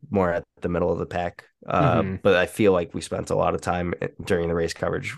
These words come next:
Speaker 1: with the lead 'cause it was just so exciting
Speaker 2: Yeah.
Speaker 1: up front.
Speaker 2: Well, yeah, I mean, with the, with the varying strategies and everything, and I mean, there was action up front. You did have,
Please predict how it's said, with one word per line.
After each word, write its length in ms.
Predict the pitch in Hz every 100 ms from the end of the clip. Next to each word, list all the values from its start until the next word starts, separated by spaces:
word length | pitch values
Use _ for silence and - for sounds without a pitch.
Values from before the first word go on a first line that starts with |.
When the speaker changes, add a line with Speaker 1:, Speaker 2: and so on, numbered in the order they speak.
| -
Speaker 1:
with 180 | 101 -
the 60 |
lead 260 | 82 82 -
'cause 160 | 90
it 80 | -
was 440 | 82 82 82 - -
just 200 | - -
so 80 | -
exciting 500 | - - - - 120 - - -
Speaker 2:
Yeah. 340 | 120 92 50
Speaker 1:
up 100 | -
front. 360 | - - - - _ _ _ _ _
Speaker 2:
Well, 160 | 156 170
yeah, 220 | 139 160
I 60 | 123
mean, 320 | 120 123 117
with 180 | 143 139
the, 240 | 143 131
with 180 | 151 147
the 100 | 147
varying 420 | 123 131 147 139
strategies 680 | 131 - 101 107 113 123 123
and 100 | 123
everything, 520 | 120 117 120 120 117 107
and 60 |
I 40 | 90
mean, 140 | 113
there 120 | 113
was 220 | 127 175 147
action 400 | 104 120 - 101
up 160 | -
front. 340 | - 104 98 -
You 100 | 104
did 160 | 104
have, 440 | 117 104 95 90